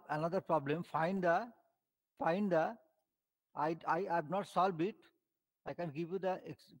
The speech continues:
problem in this way. Find the evolute of the,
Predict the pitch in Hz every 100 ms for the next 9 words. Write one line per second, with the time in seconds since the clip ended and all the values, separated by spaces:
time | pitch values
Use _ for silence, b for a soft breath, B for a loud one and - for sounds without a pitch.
0 | - 139 135 165 160 208 - 135 131 120
1 | 139 160 - _ _ _ - 143 175 185
2 | 160 202 214 _ _ _ _ _ _ _
3 | - 156 170 214 226 190 151 170 240